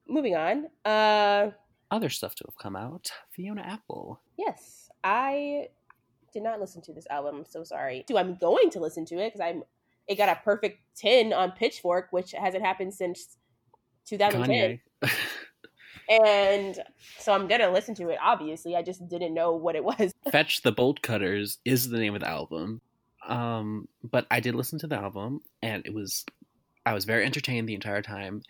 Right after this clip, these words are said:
Speaker 2: It sounds very good. She made this in her house, and she had worked on it before the quarantine, all, everything happened. It just so happens that it's, the theme of it is just so fitting for quarantine.
Speaker 1: Hmm.
Speaker 2: She made it in her house using GarageBand and her phone.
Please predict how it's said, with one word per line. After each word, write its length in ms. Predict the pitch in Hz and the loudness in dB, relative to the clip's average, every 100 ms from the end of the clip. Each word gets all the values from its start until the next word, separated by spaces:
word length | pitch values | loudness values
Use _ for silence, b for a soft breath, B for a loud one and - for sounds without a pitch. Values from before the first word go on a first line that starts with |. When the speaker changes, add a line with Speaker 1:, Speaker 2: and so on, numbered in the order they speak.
| B B B | B B B
Speaker 2:
It 100 | 120 | -8
sounds 260 | - 113 113 | -4 -2 -2
very 280 | 131 135 123 - 107 | -2 -4 -6 -14 -8
good. 400 | 107 - 107 143 - - _ _ _ _ | -6 -6 -8 -8 -12 -12 _ _ _ _
She 640 | - - 143 147 156 160 156 - | -6 0 2 4 4 4 0 -4
made 440 | 117 120 147 165 - | -4 0 0 -2 -4
this 560 | 110 107 - - - - | -4 -2 -4 -4 -6 -4
in 120 | 123 | -2
her 80 | 139 | -2
house, 640 | 110 104 123 - - - | -2 -4 -6 -4 -6 -6
and 600 | 127 127 117 113 104 98 - - | -2 0 2 0 0 -4 -10 -4
she 120 | - | 2
had 100 | 180 | 4
worked 160 | 180 175 | 2 0
on 80 | 175 | 0
it 100 | 143 | 0
before 340 | 123 - 120 | -2 -2 0
the 60 | 123 | -2
quarantine, 400 | - 131 127 135 | -2 -2 -2 -2
all, 160 | 107 - | -4 -4
everything 320 | 127 131 131 | -4 -4 -4
happened. 340 | 135 131 147 - | -4 -4 -4 -4
It 60 | |
just 180 | 104 117 | -4 -2
so 140 | 113 | -2
happens 360 | 101 107 113 107 | 0 0 -2 -4
that 140 | 104 | -4
it's, 380 | - - - - _ - | -6 -6 -6 -6 _ -8
the 120 | 110 | -8
theme 240 | - 107 107 | -4 -4 -2
of 140 | 107 | 0
it 180 | 107 - | -2 -2
is 140 | 92 | -6
just 220 | - 104 - | -6 -6 -4
so 140 | 101 | -4
fitting 440 | - 98 98 104 101 | -4 -4 -4 -6 -8
for 260 | - 104 | -6 -6
quarantine. 600 | 101 113 107 110 120 123 131 | -4 -4 -4 -4 -4 -2 -4
Speaker 1:
Hmm. 60 | 139 - | -6 -10
Speaker 2:
She 160 | - 131 | -8 -4
made 180 | 131 | -2
it 80 | 139 | -2
in 80 | 131 | -2
her 100 | 123 | -2
house 440 | - 143 120 110 - | -2 -2 0 -2 -4
using 380 | 110 120 113 | -4 -4 -4
GarageBand 840 | - 117 101 113 127 113 107 104 104 | -4 -4 -2 -2 -4 -6 -6 -6 -6
and 80 | 101 | -8
her 80 | 95 | -8
phone. 640 | - 110 113 87 76 98 | -8 -6 -4 -6 -8 -12